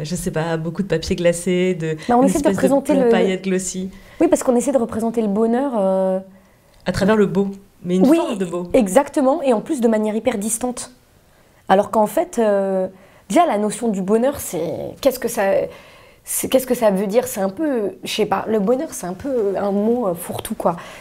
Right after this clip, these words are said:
Speaker 2: Il y a la sensation de paix, en fait, c'est une sensation que les gens, euh, associent vachement au bonheur. Et la paix, c'est, c'est quand même dans le ventre.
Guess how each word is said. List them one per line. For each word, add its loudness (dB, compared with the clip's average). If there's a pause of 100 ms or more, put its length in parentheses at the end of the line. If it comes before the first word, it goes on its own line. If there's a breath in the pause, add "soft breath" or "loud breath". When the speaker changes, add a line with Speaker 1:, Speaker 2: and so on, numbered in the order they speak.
(160 loud breath)
Speaker 2:
Il 4
y 4
a 0
la 2
sensation -2
de 0
paix, -2 (500 soft breath)
en 2
fait, 0
c'est -4
une 0
sensation -6
que -6
les 2
gens, -2
euh, -2 (400 loud breath)
associent -2
vachement 0
au 0
bonheur. 0
Et 0
la 0
paix, 0
c'est, -2 (240 loud breath)
c'est -6
quand 2
même 2
dans 2
le 2
ventre. -4